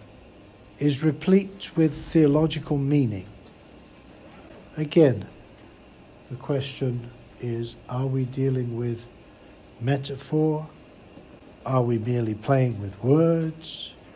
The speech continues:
Or can we truly say that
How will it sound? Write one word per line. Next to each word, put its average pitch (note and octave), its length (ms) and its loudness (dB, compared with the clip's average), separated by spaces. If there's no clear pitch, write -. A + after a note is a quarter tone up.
Or B2 140 -2
can C#3 280 2
we A#2 100 0
truly A#2 360 -2
say A2+ 500 -2
that A#2+ 200 0